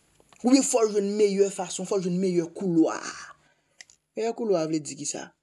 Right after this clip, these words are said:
Pandan w ap antre nan palè nasyonal, ochan tapi wouj, tout bagay, epi tout polisye mete men nan fon pou ou, etsetera non. Nou n sòm pa dans in demach klasik.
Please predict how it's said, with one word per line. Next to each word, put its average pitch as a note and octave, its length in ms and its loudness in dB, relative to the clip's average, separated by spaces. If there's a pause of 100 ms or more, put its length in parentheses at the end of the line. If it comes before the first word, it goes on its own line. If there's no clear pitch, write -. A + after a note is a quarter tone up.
(580)
Pandan D3+ 640 0
w D3+ 80 0
ap D3+ 160 -6
antre D3+ 220 -4
nan C#3 100 -4
palè C3+ 160 -2
nasyonal, C3+ 540 -2 (100)
ochan C#3+ 400 -4
tapi C#3+ 320 -8
wouj, C3+ 380 -8 (100)
tout D#3 160 -6
bagay, D3 460 -2 (340)
epi D3 240 -6
tout D3+ 160 -10
polisye D3 420 -2
mete C#3+ 300 -2
men C#3 160 -4
nan C3+ 80 -8
fon C#3+ 220 -8
pou C#3+ 160 -6
ou, C3+ 60 -6
etsetera D3+ 420 -10 (420)
non. F#3+ 240 -4 (400)
Nou G#3+ 160 2
n F#3+ 80 -4
sòm F#3 240 0
pa G3+ 120 0
dans F3+ 200 -2
in F3+ 120 -2
demach F3 360 0
klasik. - 580 -2